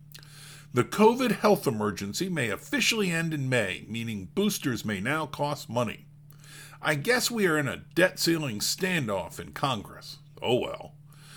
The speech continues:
A C B S host was giving Speaker of the House Kevin McCarthy grief for appointing Republican election deniers to committees.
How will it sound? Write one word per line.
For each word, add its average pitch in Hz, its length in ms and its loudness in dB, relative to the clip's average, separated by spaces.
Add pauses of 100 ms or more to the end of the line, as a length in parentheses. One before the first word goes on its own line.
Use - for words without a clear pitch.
(160)
A 110 100 -2
C 277 280 2
B 262 180 4
S 190 220 4
host 156 300 4
was 101 180 -4
giving 135 300 2
Speaker - 440 0
of 131 80 2
the 120 100 2
House 147 260 2
Kevin 160 380 2
McCarthy 147 480 0
grief 127 400 4
for 113 220 0
appointing 202 520 0
Republican 220 680 0
election 180 440 0
deniers 113 580 0
to 135 80 -8
committees. 185 640 -4